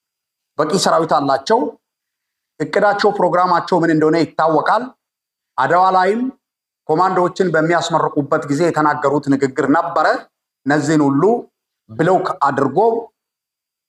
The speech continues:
የሆድን በሆድ ይዘው ምስጢር በሆነ መንገድ ኢንተርቪያቸውን ጨርሶ የተሰናበቱበት ሁኔታ ነው ያለው። አድማጮቻችን፣ ተመልካቾቻችን፣ ፋኖም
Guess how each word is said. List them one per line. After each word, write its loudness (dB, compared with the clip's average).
የሆድን 0
በሆድ 0
ይዘው 2
ምስጢር -2
በሆነ 2
መንገድ 0
ኢንተርቪያቸውን -2
ጨርሶ -4
የተሰናበቱበት -4
ሁኔታ 0
ነው 0
ያለው። 0
አድማጮቻችን፣ -4
ተመልካቾቻችን፣ -2
ፋኖም 0